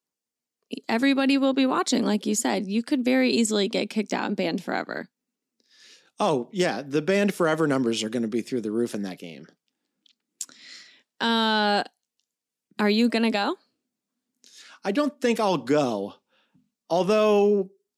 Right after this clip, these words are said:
Speaker 2: I mean, it feels like it could be a great Sports Illustrated Weekly piece if
Speaker 1: I was gonna
Speaker 2: I
Speaker 1: say,
Speaker 2: pa-,
Speaker 1: yeah.
Speaker 2: if I parachute into Philadelphia. That's always one of my favorite. I, you know, I, I was basically the, uh, Philadelphia, senior Philadelphia bureau correspondent,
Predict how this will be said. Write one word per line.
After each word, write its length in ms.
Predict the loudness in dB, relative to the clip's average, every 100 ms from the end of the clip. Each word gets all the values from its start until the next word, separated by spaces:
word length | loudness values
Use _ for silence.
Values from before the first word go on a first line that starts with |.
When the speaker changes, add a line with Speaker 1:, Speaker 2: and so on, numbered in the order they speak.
| -4
Speaker 2:
I 100 | 0
mean, 140 | 4
it 100 | 2
feels 280 | 2 2 4
like 160 | 2 2
it 100 | 0
could 160 | 0
be 140 | 2 2
a 40 |
great 340 | 4 2 2 0
Sports 300 | 0 0 2
Illustrated 340 | 2 2 0
Weekly 340 | 2 2 0 -2
piece 480 | 0 0 -2 -4 -4
if 120 | -4
Speaker 1:
I 40 | 0
was 80 | 2
gonna 100 | 2
Speaker 2:
I 40 |
Speaker 1:
say, 140 | 2 0
Speaker 2:
pa-, 100 | 0
Speaker 1:
yeah. 300 | 0 -2 -6 -14 _
Speaker 2:
if 120 | -2
I 80 | -2
parachute 480 | 0 0 2 2 2
into 120 | 2
Philadelphia. 840 | 2 2 2 2 2 2 2 0 -2
That's 240 | -2 0 2
always 360 | 4 4 4
one 120 | 2 2
of 80 |
my 160 | 2 0
favorite. 360 | 2 2 2 0
I, 120 | 0
you 120 | 0
know, 100 | 0
I, 180 | 0 -2 -8 -20 -20 -4
I 80 | 0
was 120 | 2
basically 500 | 2 2 0 2 2
the, 320 | 4 4 4
uh, 160 | 2 0
Philadelphia, 800 | 0 0 2 0 0 0 0 -2 -8 _ _ _ _ _ _ -2
senior 380 | 2 2 0 -4 _
Philadelphia 460 | 0 2 2 0 0
bureau 300 | 2 2 0
correspondent, 760 | 0 0 0 -2 0 -2 -4